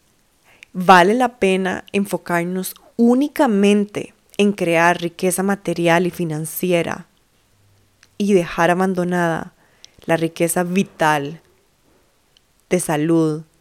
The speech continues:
y de conexión con los seres que amamos". Yo en lo particular digo, "No". Y la abundancia y el universo entero, que es abundante, nos viene a decir,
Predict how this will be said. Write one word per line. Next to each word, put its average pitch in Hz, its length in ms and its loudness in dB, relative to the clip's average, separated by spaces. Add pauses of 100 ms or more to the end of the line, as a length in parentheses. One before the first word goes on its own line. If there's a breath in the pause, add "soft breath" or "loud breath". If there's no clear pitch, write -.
(100)
y 196 100 -2
de 170 140 0
conexión 160 1000 -2
con 170 160 0
los 165 100 -4
seres 175 300 0
que 208 80 -6
amamos". 208 560 -6 (600 soft breath)
Yo 190 160 0
en 175 80 2
lo 170 120 -4
particular 165 600 -4
digo, 165 320 -4 (440 soft breath)
"No". 160 420 -6 (320)
Y 214 80 0
la 180 140 8
abundancia 175 920 0 (840)
y 185 80 4
el 190 60 8
universo 180 380 4
entero, 185 800 6 (420)
que 175 220 4
es 175 160 0 (100)
abundante, 185 960 2 (280 loud breath)
nos 185 320 0
viene 180 640 2
a 175 160 -2
decir, 160 520 -4